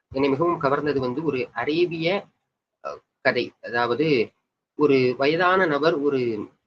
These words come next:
பாலைவனத்தில் பயணித்துக் கொண்டிருக்கிறார் பாக்தாத் நகரத்தை நோக்கி. அப்பொழுது அவருடைய பயணத்தின்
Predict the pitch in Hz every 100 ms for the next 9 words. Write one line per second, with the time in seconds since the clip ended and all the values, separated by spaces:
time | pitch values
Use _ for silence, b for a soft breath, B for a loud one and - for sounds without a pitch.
0 | _ _ _ - 151 180 190 170 139 165
1 | 160 147 165 151 135 120 117 110 107 110
2 | 120 - 143 131 120 123 131 - 117 110
3 | - 120 123 - 160 151 151 143 123 120
4 | - 143 180 190 - 160 131